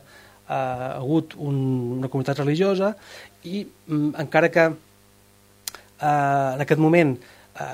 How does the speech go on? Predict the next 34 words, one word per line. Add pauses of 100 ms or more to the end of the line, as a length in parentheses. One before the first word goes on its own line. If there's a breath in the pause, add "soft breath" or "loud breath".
(120)
el
temple
és
vagament
present
en
la
cultura
popular, (600 soft breath)
eh,
tradicionalment
i
oralment, (360 soft breath)
eh,
s'associa
aquest, (180)
doncs,
eh,
allà
on
està
situada
la
venda (140)
de, (460)
eh,
de (100)
monestir,
a
la
Mola, (440 soft breath)
doncs,
amb
l'edifici